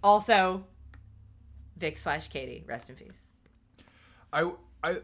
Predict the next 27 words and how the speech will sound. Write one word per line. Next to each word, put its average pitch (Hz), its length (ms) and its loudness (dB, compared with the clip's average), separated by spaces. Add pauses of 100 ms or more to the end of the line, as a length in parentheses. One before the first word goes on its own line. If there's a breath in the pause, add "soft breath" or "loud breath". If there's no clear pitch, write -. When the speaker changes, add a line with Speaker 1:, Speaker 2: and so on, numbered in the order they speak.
(200)
Speaker 2:
I 165 60 -2
would 208 220 0
like 202 160 2
to - 60 -12
point 123 240 -2
out 104 280 -4
that, 101 300 -4
uh, 90 360 -2 (1300)
I 120 100 -2
have 143 280 -2
several 120 440 -2
times 95 680 -8 (200)
looked 98 520 -8
at 92 300 -6 (100)
the, 85 440 -12 (640)
remember 147 220 -4
back 120 320 -2
when 101 420 -4
there 101 220 -8
were, 85 220 -10 (340)
you 104 120 -10
could 95 160 -12
post 101 300 -8
personal 92 400 -10
ads 87 440 -8
on, 80 420 -10
uh, 73 320 -10